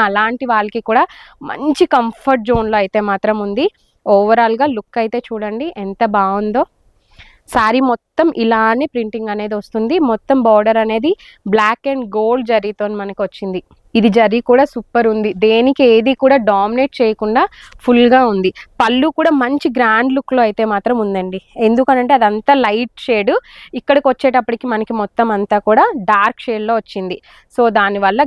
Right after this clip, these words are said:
గ్రాండ్ లుక్ అనేది కనిపిస్తుంది. పళ్ళుకి ఏ మాత్రం తీసిపోకుండా మనకి బ్లౌజ్ కూడా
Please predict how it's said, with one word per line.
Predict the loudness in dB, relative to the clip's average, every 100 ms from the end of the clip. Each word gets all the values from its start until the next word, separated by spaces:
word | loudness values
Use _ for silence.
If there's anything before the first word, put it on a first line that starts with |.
| 0
గ్రాండ్ | 0 2 0 -4
లుక్ | -6 -4
అనేది | -4 -4 -6
కనిపిస్తుంది. | -6 -6 -10 -10 -10 -10 -12 -20 _ _ -14 -4
పళ్ళుకి | -4 -2 -2 -2 0 2
ఏ | 2 0
మాత్రం | 0 -2 -2 -4
తీసిపోకుండా | -6 -6 -4 -2 0 2 0 -4 -20 -10 -4
మనకి | -2 -2 -4
బ్లౌజ్ | 0 2 0 -4 -4
కూడా | -2